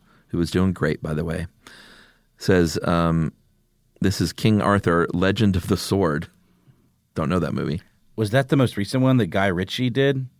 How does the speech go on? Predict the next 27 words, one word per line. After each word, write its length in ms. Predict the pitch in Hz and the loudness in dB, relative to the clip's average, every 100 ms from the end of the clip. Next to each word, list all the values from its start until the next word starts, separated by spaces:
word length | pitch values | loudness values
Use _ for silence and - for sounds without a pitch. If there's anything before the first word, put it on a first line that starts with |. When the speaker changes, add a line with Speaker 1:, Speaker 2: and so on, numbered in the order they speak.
| - | -10
Speaker 1:
Maybe. 600 | 87 90 131 190 240 262 - | -4 0 2 4 2 0 -4
Speaker 2:
He 140 | 120 | -4
did 160 | 113 110 | 0 0
a 120 | 85 - _ - | 0 -8 _ -14
very 340 | 92 104 98 | -2 0 0
poorly 400 | - - 95 90 | -2 0 2 2
reviewed 400 | 82 85 85 80 | 0 -4 -6 -8
King 220 | - 87 | -8 -6
Arthur 300 | 80 80 85 | -6 -6 -8
movie 400 | 76 76 73 76 - _ | -10 -10 -10 -14 -16 _
pretty 180 | - 76 | -16 -14
recently. 420 | 76 - - - - | -12 -14 -16 -18 -14
But 100 | 85 | -2
Speaker 1:
Here, 160 | 139 - | -2 0
here's 300 | 104 131 - | 0 0 2
my 340 | 92 87 80 78 | 0 2 -2 -4
dirty 240 | - 69 | -6 -4
secret, 300 | 67 65 - - | -6 -8 -6 -6
Noel. 160 | 80 | -6
Speaker 2:
What's 160 | 80 - | -8 -10
that? 180 | 87 - - | -12 -10 -6
Speaker 1:
I 80 | 113 | -2
think 220 | 95 - | -2 -2
Guy 120 | 78 | -4
Ritchie 260 | 62 78 - | -4 -4 -8
kinda 200 | - - | -8 -8
sucks. 480 | - - - - | -6 -8 -8 -16